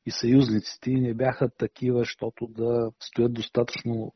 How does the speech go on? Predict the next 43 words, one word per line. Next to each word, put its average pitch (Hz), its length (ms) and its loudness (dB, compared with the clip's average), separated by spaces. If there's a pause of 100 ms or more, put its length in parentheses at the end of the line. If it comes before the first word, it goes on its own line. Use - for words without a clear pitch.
дълго 113 280 -2
време 117 300 0
на 98 180 -4
власт. 104 600 -4
Сега 107 220 -6
те - 80 0
овладяха 110 540 -2
държавата, 113 880 -4 (280)
но 113 100 -6
ако - 220 -12
питате 113 320 -4
специалисти, - 640 -6
те 110 120 -2
ще - 160 -6
ви 113 100 0
кажат, 117 360 -4
че - 340 -6
държавата 113 680 -2
е 104 40 -4
само 120 440 0
един 127 240 0
елемент 120 460 0
от 127 180 -6
политическата - 720 -8
система. 113 460 -6 (280)
Има 120 200 -6
и 113 40 -2
други 127 240 4
елементи, 113 540 2
които - 240 -4
ако 113 160 -2
не 117 120 2
ги 120 160 2
контролираш 117 840 -2
и 123 80 -2
насреща 123 480 2
ти - 120 -10
седят 123 400 -2
опитни 151 520 4
политици, 113 500 -2
които - 260 -2
ги 104 100 0
контролират, 117 640 -2